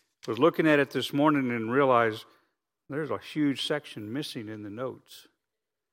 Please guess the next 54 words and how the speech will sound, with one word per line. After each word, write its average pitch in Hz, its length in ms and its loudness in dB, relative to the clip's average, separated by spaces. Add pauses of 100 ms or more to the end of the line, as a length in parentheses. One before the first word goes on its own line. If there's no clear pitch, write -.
(320)
So 120 80 -6
you 127 180 -2
wouldn't 170 200 2
know 139 100 4
where 135 200 2
I 127 120 2
was 113 180 -2
at 120 220 -2
if - 120 -10
I 107 60 -6
didn't 107 240 -10
get, 131 180 -16
so 110 180 -2
I, 117 160 2 (200)
I've 117 80 -4
updated 156 360 4
them. 147 200 0
There's 117 300 0
new 139 260 4
ones 147 220 2
out 135 180 4
there, 135 380 -2 (500)
single 139 240 -2
sheets. 131 480 -6
If 120 140 -10
you 120 100 -6
want 123 160 -4
to 113 40 -8
grab 123 340 -2
one, 123 240 -4
or 110 180 -6 (560)
if - 100 -14
somebody 123 360 -4
could 113 160 -8
grab 120 260 0
them 117 220 -6
and 107 120 -8
pass 123 300 -4
them 120 100 -8
out, 120 180 -4
that 127 120 -4
would 110 100 -6
be 113 100 -10
great. 123 340 -4 (480)
Uh, 107 260 -4
it'll 135 160 0
make 135 220 2
a 131 80 4
whole 151 160 4
lot 151 160 4
more 143 160 2
sense 147 320 -2
to - 140 -2
you 107 200 -2